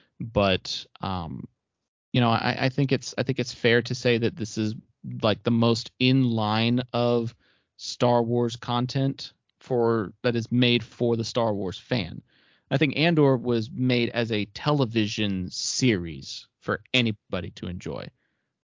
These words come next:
But I think Ahsoka was made more for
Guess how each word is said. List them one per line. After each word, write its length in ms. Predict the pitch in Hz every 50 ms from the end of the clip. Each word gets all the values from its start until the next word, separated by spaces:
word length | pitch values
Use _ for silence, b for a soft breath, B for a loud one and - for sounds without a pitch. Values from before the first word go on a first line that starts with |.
| _ -
But 100 | 107 113
I 80 | 113
think 240 | 113 117 120 113 107
Ahsoka 600 | - - - - 131 127 - - 117 101 95 - - _ _ _ _ _ _ -
was 220 | - 117 113 123
made 440 | 117 107 104 101 98 98 95 117 107 - _ -
more 560 | 120 117 117 113 110 110 110 107 107 104 98
for 720 | 98 - - - 123 107 104 104 101 98 95 90 95 117